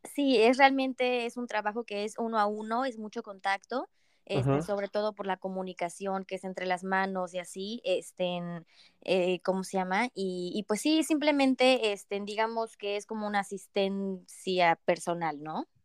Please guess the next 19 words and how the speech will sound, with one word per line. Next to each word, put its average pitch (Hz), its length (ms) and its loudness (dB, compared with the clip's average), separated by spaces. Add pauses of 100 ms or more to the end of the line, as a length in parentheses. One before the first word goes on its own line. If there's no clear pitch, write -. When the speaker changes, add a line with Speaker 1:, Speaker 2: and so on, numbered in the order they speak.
(180)
Speaker 2:
Oye, 170 160 8
qué 226 80 6
padre, 139 560 6
qué 160 100 -2
padre 156 540 10
está, 147 320 8
está 143 360 6
eso. 160 400 6 (460)
Eh, 127 720 8 (400)
eso, - 320 8
eso 214 200 8
lo 339 100 10
puedes 226 260 8
estudiar. 131 500 8 (140)
Tú 214 60 12
eres 240 140 12
de 165 60 12
México, 131 340 8
¿verdad? 110 300 12